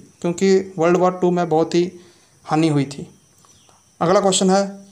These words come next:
in which month लवी affair is held? लवी affair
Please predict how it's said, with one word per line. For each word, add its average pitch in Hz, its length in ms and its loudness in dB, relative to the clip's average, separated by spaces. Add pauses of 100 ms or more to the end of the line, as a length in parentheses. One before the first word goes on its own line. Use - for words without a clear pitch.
(140)
in 175 120 2
which 196 220 2
month 185 280 2 (200)
लवी 165 240 0
affair 180 300 0 (100)
is 156 100 -6 (100)
held? 131 200 -6 (640)
लवी 185 220 2
affair 208 300 2